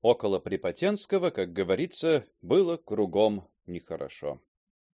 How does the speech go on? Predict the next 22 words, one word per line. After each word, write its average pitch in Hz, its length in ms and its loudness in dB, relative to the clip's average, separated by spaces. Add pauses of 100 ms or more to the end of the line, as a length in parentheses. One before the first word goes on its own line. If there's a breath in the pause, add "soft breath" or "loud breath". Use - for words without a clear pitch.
(280)
Даже 180 400 4
снисходительные 175 960 -2
дамы 147 340 -2
того 95 300 -2
сорта, 151 420 0
которым 101 480 -2
дорог 113 360 2
только 110 360 0
процесс 104 500 -2
разговора, 95 800 0 (120)
и 85 80 -12
для 90 200 -6
которых 101 420 -4
что - 220 -4
мужчины 107 460 -8
не 95 140 -6
говори, 95 380 -2
лишь 101 260 -6
бы 101 200 -2
это 98 280 -6
был 90 260 -4
говор, 110 480 -2